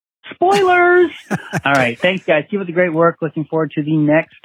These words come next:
Speaker 1: episode of the Dune Pod, and of course, uh, we are super stoked for the movie to eventually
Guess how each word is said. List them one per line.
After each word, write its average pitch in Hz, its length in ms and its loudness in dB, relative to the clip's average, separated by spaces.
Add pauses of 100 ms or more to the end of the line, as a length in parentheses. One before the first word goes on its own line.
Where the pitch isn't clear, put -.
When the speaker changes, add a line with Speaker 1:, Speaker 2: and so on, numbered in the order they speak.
Speaker 1:
episode 156 540 -4
of 143 100 -6
the 151 80 -4
Dune 151 360 2
Pod, 151 580 2 (480)
and 139 240 0
of 135 60 -4
course, 123 360 -4 (380)
uh, 117 320 -10 (160)
we 123 160 -8
are 117 120 -8 (180)
super 123 240 -2
stoked 120 500 -4 (580)
for 123 80 -4
the 123 60 2
movie 123 360 2
to 123 100 0
eventually 110 540 -4